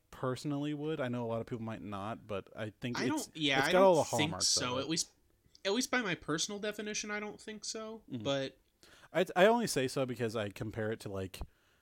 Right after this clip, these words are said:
Speaker 1: the direct opposite of steam-, of, um, cyberpunk, and be-, that being steampunk, where steampunk, it's very glorification of technology, whereas cyberpunk is kind of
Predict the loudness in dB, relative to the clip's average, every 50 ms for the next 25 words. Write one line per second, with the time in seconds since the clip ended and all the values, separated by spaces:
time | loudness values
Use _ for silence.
0 | _ _ _ _ -6 -6 -4 -2 -2 -2 -2 -2 -4 -4 -4 -4 -4 -4 -6 -6
1 | -6 -4 -4 -2 -2 -4 -4 -4 -4 -4 -4 -4 -4 -6 -6 -2 -2 0 0 0
2 | 0 -2 -2 -2 -2 -4 -6 -6 -4 -4 -4 -4 -4 -4 -4 -4 -4 -4 -6 -6
3 | -6 -6 -6 -6 -6 -4 -4 -2 -4 -4 -4 -6 -8 -8 -10 -8 -6 -6 -6 -6
4 | -4 -4 -4 -4 -6 -8 -10 _ _ _ _ _ -20 _ -4 -4 -4 -2 0 0
5 | 0 2 2 0 0 0 0 -2 -2 -4 -2 0 0 2 0 -2 -4 -6 -8 -8
6 | -6 -4 -2 -2 -2 -2 -4 -6 -6 -4 -6 -6 -6 -6 -6 -6 -6 -4 -6 -6
7 | -6 -6 -6 -6 -6 -6 -4 -6 -6 -6 -4 -6 -6 -6 -4 -6 -6 -4 -4 -4
8 | -4 -4 -4 -6 -6 -4 -4 -6 -6 -6 -6 -6 -6 -4 -4 -6 -8